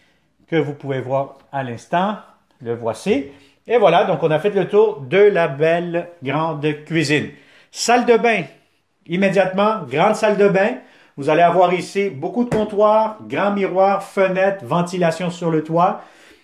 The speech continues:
Vous avez une magnifique, belle grande baignoire, assez longue, assez profonde, la douche en même temps. Et vous avez la toilette et tout ce qui concerne pour la salle de bain.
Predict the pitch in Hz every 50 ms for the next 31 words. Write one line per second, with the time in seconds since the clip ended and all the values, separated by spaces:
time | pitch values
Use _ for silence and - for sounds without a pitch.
0 | _ _ - 113 123 131 156 160 156 165 185 214 214 214 190 - - 220 220 -
1 | - 147 180 185 180 160 170 175 185 185 190 170 160 151 143 165 160 156 156 160
2 | 170 185 185 160 156 147 - - 175 165 165 170 175 185 180 160 156 143 - 165
3 | 160 160 151 156 160 160 175 170 180 185 175 156 147 147 135 127 120 160 180 180
4 | 170 - 165 160 151 147 147 143 - 180 196 233 240 - _ _ _ _ _ _
5 | _ _ - 214 226 196 185 170 175 151 147 170 165 156 156 - 156 151 139 135
6 | 143 156 180 185 180 - - 190 196 - - - _ _ _ _ _ _ _ _
7 | _ _ _ _ _ _ - 151 123 - - - _ _ - 160 156 - 165 -
8 | - 139 131 131 - 147 139 143 147 147 143 139 139 139 139 - - - 147 151
9 | 143 131 120 - 143 127 120 123 117 104 127 139 151 175 180